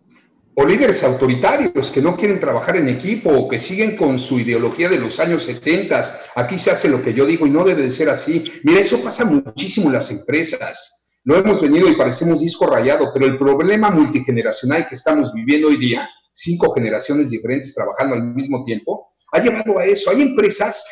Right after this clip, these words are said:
en que están cinco generaciones trabajando y la que la fundió, pues, es una generación que ahora es un baby boomer, que dice, "Así funcionó, así creció mi empresa y así se van a hacer las cosas". Ojo, ¿eh? Esto puede pasar en nuestro gobierno actual. Es el mismo perfil de las marcas cuando mueren,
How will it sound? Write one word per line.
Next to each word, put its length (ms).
en 160
que 80
están 260
cinco 320
generaciones 440
trabajando 840
y 100
la 160
que 60
la 120
fundió, 280
pues, 180
es 160
una 120
generación 500
que 80
ahora 140
es 120
un 80
baby 260
boomer, 300
que 140
dice, 240
"Así 260
funcionó, 540
así 340
creció 300
mi 120
empresa 460
y 140
así 240
se 140
van 120
a 40
hacer 180
las 220
cosas". 640
Ojo, 340
¿eh? 180
Esto 300
puede 140
pasar 280
en 80
nuestro 200
gobierno 340
actual. 460
Es 180
el 100
mismo 240
perfil 480
de 120
las 260
marcas 360
cuando 180
mueren, 380